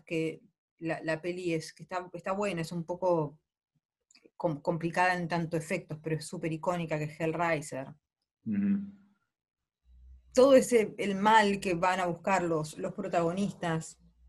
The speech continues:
Speaker 1: la clave es que es eso, lo van a buscar. O sea, el, el trío de, de personajes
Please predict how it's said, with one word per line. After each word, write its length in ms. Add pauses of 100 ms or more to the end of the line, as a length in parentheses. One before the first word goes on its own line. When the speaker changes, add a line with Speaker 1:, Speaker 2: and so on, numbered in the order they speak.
(1400)
Speaker 1:
la 220
clave 260
es 60
que 160
es 120
eso, 220
lo 100
van 180
a 40
buscar. 500 (880)
O 300
sea, 140
el, 120
el 240
trío 360
de, 560 (1120)
de 160
personajes 1040